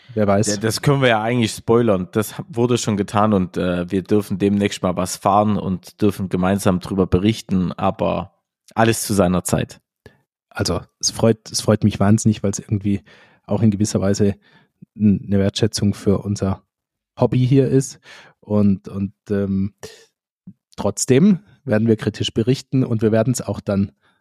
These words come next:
Speaker 1: ähm, öffentlich machen. Ich denk mal so in, ja, in der übernächsten oder in drei Folgen, so in etwa könnte es zeitlich hinhauen.
Speaker 2: Ich denke auch, ja. Was mir übrigens eingefallen ist, Johannes, wir können diese Testaufgabe, die uns der liebe Daniel mitgegeben hat, nicht ausführen,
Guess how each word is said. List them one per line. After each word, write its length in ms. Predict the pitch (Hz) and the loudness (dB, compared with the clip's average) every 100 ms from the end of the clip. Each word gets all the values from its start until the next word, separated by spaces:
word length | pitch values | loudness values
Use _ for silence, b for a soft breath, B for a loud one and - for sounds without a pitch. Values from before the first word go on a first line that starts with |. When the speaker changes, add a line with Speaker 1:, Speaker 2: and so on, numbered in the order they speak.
| _ | _
Speaker 1:
ähm, 280 | 107 98 90 | -2 0 -2
öffentlich 500 | 110 113 123 110 110 | -4 -4 -4 -2 -2
machen. 280 | 101 98 107 | -2 -2 -2
Ich 140 | 120 | 0
denk 240 | 120 113 113 | 0 2 2
mal 200 | 110 107 | 2 2
so 220 | 104 104 | 2 2
in, 360 | - 104 101 - _ | 2 2 2 -4 _
ja, 100 | 107 | -6
in 120 | 120 113 | -2 -2
der 160 | 92 | 2
übernächsten 680 | 139 135 113 101 - - 104 | 2 4 2 0 -4 -2 0
oder 180 | 92 95 | 0 -2
in 140 | 101 | -2
drei 280 | - 95 95 | -4 -4 -4
Folgen, 380 | 87 95 98 98 | -4 -4 -4 -4
so 120 | - | -4
in 80 | 95 | -4
etwa 260 | 92 - 95 | -4 -8 -6
könnte 260 | 95 95 | -4 -4
es 100 | 95 | -4
zeitlich 380 | - 92 - 92 | -2 -2 -2 -2
hinhauen. 420 | 92 90 98 92 - _ _ _ | 0 -2 -4 -8 -10 _ _ _
Speaker 2:
Ich 120 | - | -2
denke 300 | 117 107 90 | 0 2 2
auch, 200 | 92 95 | 0 2
ja. 220 | 92 95 B B B B B B _ _ | 0 0 B B B B B B _ _
Was 220 | 139 135 | -2 0
mir 80 | 143 | 0
übrigens 280 | 120 110 - | 2 0 -2
eingefallen 520 | 135 147 131 113 107 | -2 0 2 2 0
ist, 140 | 107 - | 0 0
Johannes, 420 | 101 104 101 - | 2 0 -2 -4
wir 80 | 107 | 0
können 440 | - 117 117 107 | 2 4 2 0
diese 300 | 117 107 101 | -2 -2 -2
Testaufgabe, 960 | - 147 - 92 101 - 98 95 101 | 0 -2 0 -2 -2 -2 0 2 2
die 180 | 95 101 | -2 -4
uns 220 | 95 98 | -2 -2
der 100 | - | -4
liebe 220 | 90 92 92 | -2 -2 0
Daniel 340 | 92 107 101 | 2 4 2
mitgegeben 540 | 98 - 95 95 95 90 | 0 -6 -8 -4 -4 -6
hat, 220 | 82 - | -8 -2
nicht 400 | 92 107 - - | 0 0 -2 0
ausführen, 640 | 107 117 - - 117 117 | 2 2 -2 -2 -2 -2